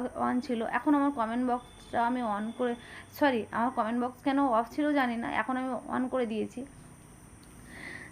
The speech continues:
যাই হোক, দেখতেই পাচ্ছ এত পরিমাণে আমার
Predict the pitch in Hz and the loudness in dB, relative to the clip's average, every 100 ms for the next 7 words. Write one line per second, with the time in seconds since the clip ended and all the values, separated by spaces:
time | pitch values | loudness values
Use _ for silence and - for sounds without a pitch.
0 | 277 302 311 320 359 247 262 277 330 330 | 4 6 6 4 2 2 2 2 2 4
1 | 294 - 349 370 381 - - - - 247 | 2 0 0 0 -2 -12 -14 -6 0 2
2 | 277 294 285 285 277 277 277 285 240 269 | 2 2 4 4 4 4 4 4 2 4
3 | 294 | 4